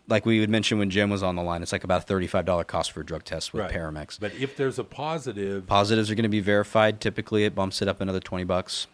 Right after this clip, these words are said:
Speaker 2: Okay.
Speaker 1: And, uh, then you get into a lot of other questions that involve things like, do you wanna accept medical marijuana? Do you want to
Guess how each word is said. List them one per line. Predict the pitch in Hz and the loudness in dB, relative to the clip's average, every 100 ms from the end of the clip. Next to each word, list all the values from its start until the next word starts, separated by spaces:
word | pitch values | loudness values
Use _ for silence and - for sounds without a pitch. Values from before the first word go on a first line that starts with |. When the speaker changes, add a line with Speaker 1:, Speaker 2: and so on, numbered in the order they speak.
| 107 | -6
Speaker 2:
Okay. | 104 107 90 - 92 | -6 -6 -8 -10 -8
Speaker 1:
And, | 90 90 90 - - - _ | -6 -6 -8 -14 -20 -20 _
uh, | 58 76 | -12 -10
then | 87 95 | -4 -2
you | 92 | 0
get | 95 | 0
into | 92 92 | 0 0
a | |
lot | 90 92 | 2 2
of | 90 90 | 2 -2
other | 90 | -4
questions | - 101 87 - 90 87 98 | -4 -2 -2 -4 -6 -6 -4
that | 90 85 | -2 -2
involve | 92 87 87 82 | -4 -4 -4 -4
things | 92 85 | -8 -6
like, | 85 87 | -8 -8
do | 85 | -6
you | 90 | -6
wanna | 85 85 85 | -4 -6 -6
accept | - - 90 - - _ - - - - _ _ - | -4 -2 -2 -4 -16 _ -20 -20 -20 -20 _ _ -6
medical | 104 101 95 95 | 0 4 4 2
marijuana? | 90 87 90 87 87 87 | 2 2 2 2 0 -2
Do | 90 95 | -2 -2
you | 90 87 90 - _ _ | 0 -2 -4 -10 _ _
want | - 92 87 | -4 -2 -2
to | - | -4